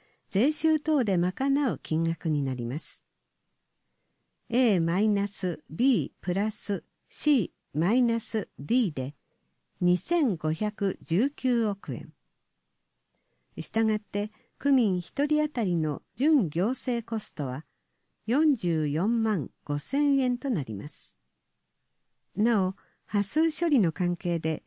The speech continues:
合計金額等が一致しない場合があります。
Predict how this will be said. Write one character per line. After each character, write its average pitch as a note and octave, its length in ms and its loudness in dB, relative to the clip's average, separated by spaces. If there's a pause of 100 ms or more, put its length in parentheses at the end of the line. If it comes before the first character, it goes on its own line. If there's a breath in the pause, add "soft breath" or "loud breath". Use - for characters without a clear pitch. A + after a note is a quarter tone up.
(280)
合 A#3 200 2
計 C#4 240 0
金 C4+ 240 0
額 G3 260 -2
等 G3+ 220 0
が F#3 300 0
一 D3 320 -4
致 - 20 0
し B3+ 180 0
な A3+ 120 4
い G#3 80 2
場 F#3+ 160 0
合 F3 100 2
が D#3 160 0
あ D3 40 0
り C3 120 -4
ま B2 140 -4
す。 - 300 -14